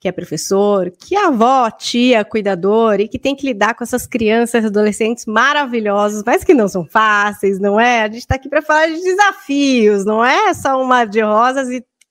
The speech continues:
todo mundo sabe muito bem disso, é por isso que a gente precisa de ajuda, sim, pra entender melhor e escolher, é, caminhos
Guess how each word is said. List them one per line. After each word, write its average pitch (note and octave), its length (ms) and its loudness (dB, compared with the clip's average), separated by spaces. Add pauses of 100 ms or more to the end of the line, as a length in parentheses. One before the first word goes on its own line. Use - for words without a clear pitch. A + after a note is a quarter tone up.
(300)
todo F4+ 500 0
mundo D#4 360 -2
sabe C#4+ 280 -2
muito C#4+ 440 -2
bem B3+ 340 2
disso, A#3+ 360 -4
é A#3+ 60 0
por A#3 200 -4
isso A3+ 260 -4
que - 100 -2
a C4 60 0
gente C4 240 -10
precisa A#3 460 0
de A3 80 0
ajuda, A3+ 400 0 (260)
sim, D#4+ 360 0 (360)
pra G4 160 0
entender D#4+ 400 2
melhor A3 440 0
e A3 40 -4
escolher, G3+ 560 0 (440)
é, F3 420 -2 (240)
caminhos G#3+ 680 0